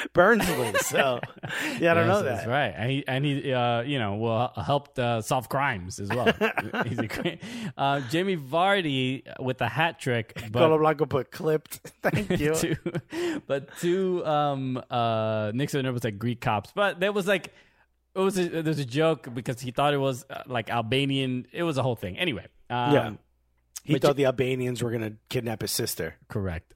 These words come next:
Speaker 2: Uh,
Speaker 1: Yeah.
Speaker 2: so Jamie Vardy, p-, uh, he has, he scored two penalties, but the, did you see his, the, the, the flick that he did, um, on, uh, with the, the, on the goal that he got? Did you see that?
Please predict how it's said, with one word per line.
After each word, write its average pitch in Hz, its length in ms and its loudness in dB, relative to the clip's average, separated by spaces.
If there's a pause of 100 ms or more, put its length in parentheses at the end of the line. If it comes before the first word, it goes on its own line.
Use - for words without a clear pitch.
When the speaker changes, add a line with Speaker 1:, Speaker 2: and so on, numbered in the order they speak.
Speaker 2:
Uh, 101 240 -4
Speaker 1:
Yeah. 69 200 -4 (220)
Speaker 2:
so 139 220 -2
Jamie 160 420 0
Vardy, 123 1000 0
p-, - 100 -6
uh, 127 260 2
he 135 100 0
has, 131 140 0
he 127 120 -6
scored 143 260 -6
two 156 80 -6
penalties, 135 340 -2
but 135 200 -4
the, 120 280 0
did 135 140 -4
you 214 80 -8
see 359 140 2
his, 190 240 -2 (160)
the, 120 720 0 (440)
the, 117 960 -2
the 113 120 -4
flick 214 400 -2
that 269 120 0
he 269 100 -2
did, 294 400 -2 (220)
um, 160 440 -2
on, 135 380 -2
uh, 135 160 -2
with 143 220 -6
the, 131 140 -8
the, 131 140 -6
on 135 180 0
the 127 80 -2
goal 185 220 0
that 214 80 0
he 226 60 -2
got? 240 260 -2
Did 160 120 -6
you 175 60 -4
see 247 140 -4
that? 392 160 0